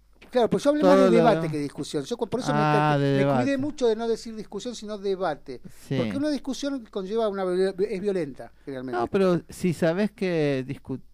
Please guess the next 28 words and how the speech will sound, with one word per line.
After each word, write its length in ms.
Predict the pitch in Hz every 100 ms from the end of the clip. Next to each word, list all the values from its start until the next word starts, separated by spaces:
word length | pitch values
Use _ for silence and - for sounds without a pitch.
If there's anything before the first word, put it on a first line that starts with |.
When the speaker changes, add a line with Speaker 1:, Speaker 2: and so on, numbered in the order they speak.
| -
Speaker 2:
eh, 260 | 110 127 -
discutir 540 | - 143 - 135 180 180
para 180 | 151 131
encontrar 340 | 123 120 151
una 160 | 143 127
solución. 680 | - 117 110 - 143 165 160 - - - -
Speaker 1:
Por 120 | 196
eso 100 | 208
me 80 | 208
gusta 200 | 202 202
más 80 | 190
la 60 |
palabra 200 | 180 185
debatir. 340 | 175 147 123 -
Speaker 2:
Debatir, 840 | - 139 131 127 120 131 107 117 117 185
sí, 500 | 151 - 175 156 147 151
Speaker 1:
Pero 140 | 269
Speaker 2:
sí, 60 | 196
Speaker 1:
bueno, 200 | 214 147
Speaker 2:
más 160 | 151
suave. 600 | - 151 135 127 127 127 - - - - - - - -
Más 180 | 143 135
Speaker 1:
gana 200 | 277 320
Speaker 2:
suave. 140 | 302 240
Speaker 1:
la 40 |
discusión, 500 | 190 - 185 - -
o 40 | 185
sea, 200 | 202